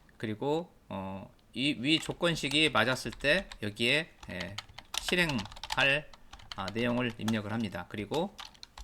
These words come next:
어, else 조건식이 거짓일 때 실행할 내용을 넣고요. 어, 문이 끝날 때는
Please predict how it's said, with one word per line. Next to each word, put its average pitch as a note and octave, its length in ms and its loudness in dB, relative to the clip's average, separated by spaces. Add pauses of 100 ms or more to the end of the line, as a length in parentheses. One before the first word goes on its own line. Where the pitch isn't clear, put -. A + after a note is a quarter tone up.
(840)
어, F2 160 -8 (100)
else C#3 560 0 (1600)
조건식이 D#3+ 680 2
거짓일 C3 560 2
때 F#2 160 0 (1600)
실행할 C#3 400 2
내용을 G#2 280 0
넣고요. G2 460 -2 (2250)
어, - 60 -16 (500)
문이 C#3+ 280 0
끝날 F3 320 4
때는 E3+ 340 2